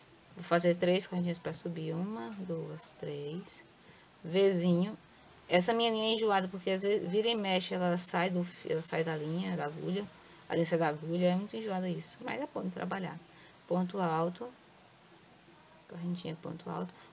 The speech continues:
Vou fazer o Vzinho até chegar no aumento aqui, tá? Se você não tiver muita habilidade, se você ficar com medo de não achar o aumento de olho,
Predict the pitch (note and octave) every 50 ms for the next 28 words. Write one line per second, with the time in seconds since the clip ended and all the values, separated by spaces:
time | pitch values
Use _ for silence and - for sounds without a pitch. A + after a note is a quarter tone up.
0 | - - - F3 F#3 - A#3 A3 A3 A3 A3 A3 A3+ A3 G#3+ A3 G#3+ G#3+ - B3
1 | B3+ C#4 - D#4+ D#4 D4 D4+ D4 D4 D4 D4+ D4+ D4 D4+ D4+ D4 D4 C#4+ C4+ A#3+
2 | A3+ G3+ G3 F3+ - - - - E3+ F3 - - - - F3+ - - - - -
3 | - - - - - - - - - - - - - - - - - - - -
4 | F3 F#3 F#3+ - - - - - - - - - - D4+ F4 A4 F#4+ - F4 C#4+
5 | C4+ B3+ A#3+ G#3+ G#3+ G#3 G3+ G3 F#3+ F#3+ F3+ F3+ F3 E3+ D#3+ D#3+ F3 F#3+ G3 G3
6 | F#3 F3+ F#3+ F3+ G3+ G3 - - F#3 F3+ - F#3+ F#3+ F#3 F3+ E3+ E3+ E3+ F3+ F#3
7 | G#3 G#4+ F4 - - F#3+ F3+ F3+ F3+ F3 F3 F3 F3 - - E3 D#3 E3 F3+ F#3+
8 | G3 F#3 E3 D3+ D#3+